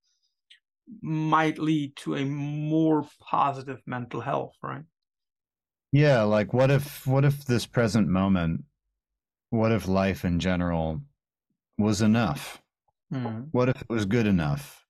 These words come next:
Speaker 2: and there wasn't some problem that you needed to solve all the time?
Speaker 1: Hmm.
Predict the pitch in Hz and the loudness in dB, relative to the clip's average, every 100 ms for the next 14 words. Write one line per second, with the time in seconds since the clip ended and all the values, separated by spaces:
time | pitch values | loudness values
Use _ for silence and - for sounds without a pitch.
0 | - 95 95 98 98 104 107 98 - 95 | -2 2 2 2 0 0 0 -2 -2 -2
1 | - - 85 85 80 78 80 73 82 82 | -2 -2 0 0 -2 -2 -4 -4 -2 -2
2 | 80 76 92 80 85 80 76 73 - _ | -4 -8 -8 -6 -4 -4 -4 -6 -14 _
3 | _ - 80 76 73 73 71 - - - | _ -6 -4 -2 -4 -6 -10 -12 -14 -14
4 | - _ _ _ _ _ _ _ _ 151 | -16 _ _ _ _ _ _ _ _ -2
5 | 131 123 | -2 -4